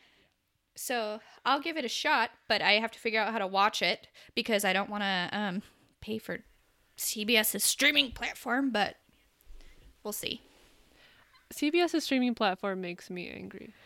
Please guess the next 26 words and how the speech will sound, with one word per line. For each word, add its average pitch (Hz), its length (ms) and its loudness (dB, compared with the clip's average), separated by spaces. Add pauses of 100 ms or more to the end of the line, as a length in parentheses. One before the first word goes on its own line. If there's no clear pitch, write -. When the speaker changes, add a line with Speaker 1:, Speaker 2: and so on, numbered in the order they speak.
(220)
Speaker 2:
I'm 196 60 -2
not 226 240 0
gonna 302 180 0
pay 254 240 4
for 226 260 2
it. 214 360 2 (1080)
Also, 202 800 4 (280)
I 233 80 2
can't 233 240 0
believe 269 180 -2
they 254 160 0
put 220 260 -2 (640)
Jordan 214 320 -2
Peele's 208 300 -2
Twilight 208 480 -4
Zone 240 340 -2
only 202 440 -4
on 185 280 -4
that 190 160 -6
streaming 214 380 -6
service 330 360 -2
and 220 140 -2
didn't 220 260 -2
even 202 360 -4
give 180 220 -2
him 180 380 -6